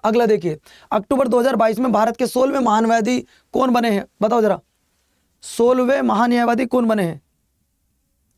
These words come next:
चलो, ये सवाल आपका हो गया सिर्फ यहाँ तक का। अब आ जाओ बच्चों, मैं कुछ मंदिर कराना चाहता हूँ। अब मैं कुछ आपको मंदिर कराना चाहता हूँ, जो कि बहुत बच्चों की डिमांड भी है कि सर मंदिर हमारे नहीं हुए थे, मंदिर रह गए थे।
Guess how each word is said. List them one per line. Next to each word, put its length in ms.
चलो, 260
ये 200
सवाल 260
आपका 260
हो 120
गया 140
सिर्फ 200
यहाँ 200
तक 120
का। 200
अब 160
आ 60
जाओ 140
बच्चों, 220
मैं 100
कुछ 120
मंदिर 300
कराना 300
चाहता 280
हूँ। 140
अब 80
मैं 160
कुछ 160
आपको 240
मंदिर 340
कराना 280
चाहता 300
हूँ, 160
जो 160
कि 120
बहुत 380
बच्चों 280
की 80
डिमांड 300
भी 160
है 120
कि 80
सर 160
मंदिर 320
हमारे 300
नहीं 140
हुए 160
थे, 120
मंदिर 280
रह 140
गए 140
थे। 160